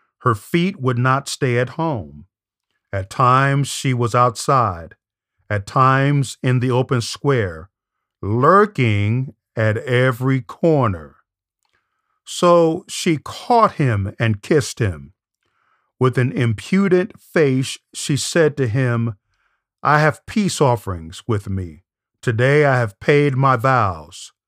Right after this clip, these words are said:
So I came out to meet you, diligently to seek your face. And I have found you. I have spread my bed with tapestry, colored coverings of Egyptian linen.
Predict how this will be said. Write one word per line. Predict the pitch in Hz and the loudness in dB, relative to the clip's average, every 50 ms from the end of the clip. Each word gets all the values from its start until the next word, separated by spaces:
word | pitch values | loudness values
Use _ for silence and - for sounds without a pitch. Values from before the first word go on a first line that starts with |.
| _ _ _ _ _ _ _ _ _ | _ _ _ _ _ _ _ _ _
So | - - - 143 131 | -8 -2 0 2 2
I | 127 | 2
came | 113 - - 190 180 175 175 | 0 -2 0 2 2 2 4
out | 180 170 147 120 - - | 2 2 0 0 -4 -4
to | - 143 | -4 0
meet | 127 131 147 143 135 107 - - | 0 2 2 2 0 -2 -6 -6
you, | 117 98 78 69 67 - _ _ _ _ _ _ _ _ _ _ _ - 101 | -6 -6 -6 -8 -16 -20 _ _ _ _ _ _ _ _ _ _ _ -10 -4
diligently | 98 135 180 208 196 165 139 107 - 120 110 104 104 110 113 113 120 131 - - | 0 2 2 4 4 2 0 0 -2 -4 -2 0 0 0 0 0 0 -2 -4 -4
to | - 117 104 | -4 -4 -4
seek | - - - 160 139 - _ - | -4 -4 -4 -4 -4 -4 _ -4
your | 117 123 131 127 123 | -2 0 2 2 0
face. | - - 151 127 104 85 71 - - - - - - - - _ _ _ _ _ _ _ _ _ _ _ _ _ _ _ _ _ _ _ _ _ _ _ _ - - _ - | 0 -2 -4 -4 -4 -4 -8 -14 -14 -14 -12 -14 -14 -16 -20 _ _ _ _ _ _ _ _ _ _ _ _ _ _ _ _ _ _ _ _ _ _ _ _ -20 -20 _ -6
And | - 110 107 113 | -4 -2 2 4
I | 120 135 139 127 | 4 4 4 2
have | 127 123 110 | 2 0 -2
found | - - 151 147 143 131 120 110 107 101 - | -2 -2 0 2 2 2 2 2 0 -2 -4
you. | 101 92 78 73 73 80 - _ _ _ _ _ _ _ _ _ _ - | -8 -10 -10 -12 -20 -20 -20 _ _ _ _ _ _ _ _ _ _ 0
I | - 131 139 131 | 2 4 4 4
have | 127 127 113 - | 4 2 0 -2
spread | - - - - 135 143 156 170 175 151 143 | -4 -8 -6 -2 2 4 4 4 4 2 2
my | 143 143 139 | 2 2 2
bed | 135 113 117 131 139 147 151 151 143 135 | 0 0 0 0 2 2 2 0 0 -2
with | 123 120 104 - _ | -4 -4 -4 -6 _
tapestry, | - - 165 156 156 - - 110 - - - - 104 87 78 69 71 _ _ _ _ _ _ _ _ _ _ _ _ _ _ | -2 0 0 0 0 0 -4 -8 -8 -8 -10 -10 -10 -10 -10 -14 _ _ _ _ _ _ _ _ _ _ _ _ _ _ _
colored | - - 160 156 156 165 165 160 147 160 - - | 0 4 4 6 6 4 2 0 0 -2 -6 -4
coverings | - - 160 147 143 151 156 151 151 151 156 151 - - - - | 0 2 2 2 2 0 0 0 0 0 -2 -4 -4 -8 -10 -6
of | 131 110 98 | -4 -4 -2
Egyptian | 113 107 101 - - 165 151 - - - 160 151 151 147 147 | -2 -4 -4 -2 -4 -4 -4 -4 -8 -4 -2 0 0 0 0
linen. | 143 139 113 101 90 80 73 71 | 0 0 0 -2 -4 -6 -12 -20